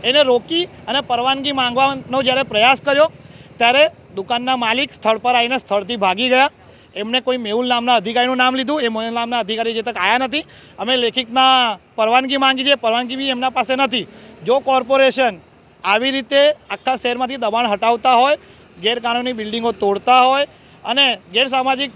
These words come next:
પ્રવૃત્તિઓ જે થતા હોય એના પર રોક લગાવતી હોય, તો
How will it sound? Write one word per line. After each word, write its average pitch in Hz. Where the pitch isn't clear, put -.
પ્રવૃત્તિઓ 254
જે 285
થતા 269
હોય 247
એના 240
પર 247
રોક 254
લગાવતી 254
હોય, 240
તો 277